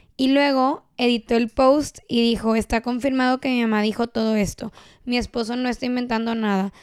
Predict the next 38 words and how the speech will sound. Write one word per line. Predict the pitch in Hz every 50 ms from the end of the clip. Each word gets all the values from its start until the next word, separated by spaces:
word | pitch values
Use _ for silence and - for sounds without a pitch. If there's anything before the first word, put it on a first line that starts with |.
| - - - - _ -
Los | - 247 247 240
mensajes | 240 240 233 226 208 240 233 214 240 240
que | - - 269 269
mi | 254
mamá | 247 240 226 220 220 226
me | 226 226
ha | 226 226
estado | 220 - 240 233 233
enviando, | 233 233 226 226 226 226 233 240 247 269 277 - _ _ _ _ _ _ _ _ _ _ _ _ _ _ _ _ _ _ _ _ _
que | - 247 233
no | 226 226 226 220 208 208
he | 214 214
contestado, | - 240 240 233 240 208 190 - - 220 220 240 269 311 - - - - _ _ _
confirman | - 247 240 233 214 247 240 220 214 220 233 240
que | 240 247 240
dijo | 240 233 226 226 240 233
todo, | - - 240 226 226 226 233 - _ _ _ _ _ _ - -
que | - 247 240
dijo | 233 247 226 247 294 294
todo | - - 247 240 240
lo | 240 240 240
que | - 214
dijo. | 202 196 - 220 214 190 - _ - - - - - _ -
Básicamente | 240 240 233 208 247 254 269 269 262 247 233 247 247
me | 254 247
dice, | 233 226 214 196 220 214 214 262 -
'Espero | - 233 208 - - 240 233 240 240
que | 269
entiendas | 269 269 247 - 254 240 240 240 240 247 269 269 - -
por | - 240 226 226
qué | - 233
le | 220 220 220
dije | 233 196 240
a | 240 240
tu | 254
esposo | 233 - - - 233 220 220 226
mis | 233 233 202
sospechas.' | 220 202 - - 214 190 - - 202 202 -